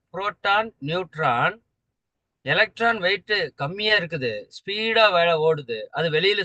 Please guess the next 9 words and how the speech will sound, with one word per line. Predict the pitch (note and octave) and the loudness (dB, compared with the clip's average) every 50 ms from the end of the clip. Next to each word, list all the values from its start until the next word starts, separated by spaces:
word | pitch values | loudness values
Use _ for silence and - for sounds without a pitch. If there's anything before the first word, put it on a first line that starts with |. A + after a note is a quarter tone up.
| - | -6
சுத்துது. | E3 C#3+ - D3+ C#3 B2 A2+ G2+ E2+ - _ _ _ _ _ _ _ _ _ _ _ | -8 -12 -10 -8 -6 -4 -4 -4 -6 -8 _ _ _ _ _ _ _ _ _ _ _
புரோட்டான் | - F#3+ G#3 G#3 A3 G#3+ G#3 G3 F3+ | 0 2 2 4 4 4 6 6 2
அதுக்கு | F3 F3+ D3+ E3 F3 | 2 0 -4 -8 -4
உள்ள | G3+ G#3+ G#3+ | -2 -2 -2
இருக்குது, | F3 D#3 D#3+ C#3+ C3 B2+ A#2 G#2 - - _ _ _ _ _ _ - | -2 -2 -4 -4 -2 -2 -2 -2 -6 -10 _ _ _ _ _ _ -6
நியூட்ரான் | D3 F3 G3 F3+ - E3 E3+ F3+ G3 F#3 C#3+ | -4 -4 -4 -4 0 2 2 4 4 2 0
அதுக்கும் | C3+ C#3+ D3+ C#3 F#3 F#3+ E3+ | -2 -2 -4 -6 -6 -6 -4
உள்ள | C#3 C3 C#3+ D3+ C#3+ | -4 -4 -2 -4 -4
இருக்குது. | - - _ _ - A2+ C3 | -6 -8 _ _ -6 -4 -2